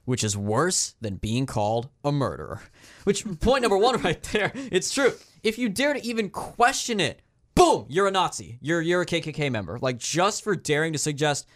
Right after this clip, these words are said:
"Hey, maybe it's not a good idea to teach that all white people are evil. Maybe, call me crazy here." They described how they, of course, fear,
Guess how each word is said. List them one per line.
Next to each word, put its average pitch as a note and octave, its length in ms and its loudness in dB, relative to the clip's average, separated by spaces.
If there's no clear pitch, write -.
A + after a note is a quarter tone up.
"Hey, A3+ 260 4
maybe G#3+ 280 -4
it's A3+ 160 -2
not D#3+ 100 0
a D#3 60 0
good B2 120 -2
idea B2+ 280 0
to A#2 80 -6
teach - 280 -6
that - 140 -4
all A2 200 -2
white G2+ 180 -4
people G#2+ 240 -6
are F#2 120 -6
evil. F3 460 -2
Maybe, G3 380 -2
call G3 240 -2
me F#3+ 80 -6
crazy F#3+ 320 -2
here." G#3 220 -6
They D#3+ 120 0
described F3 400 2
how D#3 320 2
they, C#3+ 220 -2
of C3 140 -4
course, E3+ 320 0
fear, B2 440 0